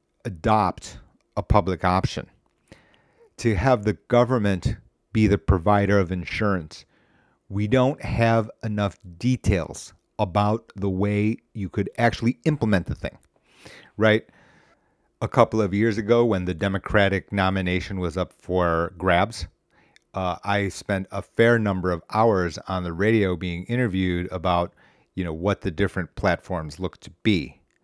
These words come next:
Public option was one of those amongst the debate, under the health insurance debate amongst the political party at the time.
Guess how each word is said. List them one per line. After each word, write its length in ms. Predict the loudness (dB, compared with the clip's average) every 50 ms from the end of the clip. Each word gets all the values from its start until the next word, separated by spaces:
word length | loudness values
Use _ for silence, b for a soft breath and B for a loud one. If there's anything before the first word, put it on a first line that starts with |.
| _ _ _ _ _ _ _ _ _ _ _
Public 340 | 0 0 0 0 0 -6 -4 -2 0
option 360 | 0 0 0 -4 -8 -8 -6
was 200 | -4 -6 -6 -8 -10 -6
one 260 | 0 2 2 2 2
of 140 | 2 0 0
those 340 | 0 0 0 -2 -2 -4 -8 -8 -8
amongst 560 | -6 -2 0 -2 -2 -2 -6 -12 -16 -14 -8
the 440 | -4 -2 0 0 0 -2 -4 -6 -10 b b b b b b b
debate, 480 | -6 -6 0 4 4 4 4 4 2 -4 _ _ _ _ -20 _ _ _ _ _ _ _ _ _ _ _ -8
under 180 | -6 -4 -2 -2
the 80 | -2
health 300 | 0 4 6 6 6 6
insurance 500 | 2 0 2 2 4 4 4 4 2 -4
debate 480 | -8 -2 2 4 4 4 4 4 2 -2 b b b b b b b b b
amongst 400 | 2 4 6 6 4 4 0 -2
the 80 | -2
political 420 | 0 2 2 2 2 2 0 -2 0
party 360 | 4 6 6 6 6 4 2
at 120 | 2 0
the 80 | -2 -4
time. 500 | -6 -6 -2 0 2 2 2 0 -2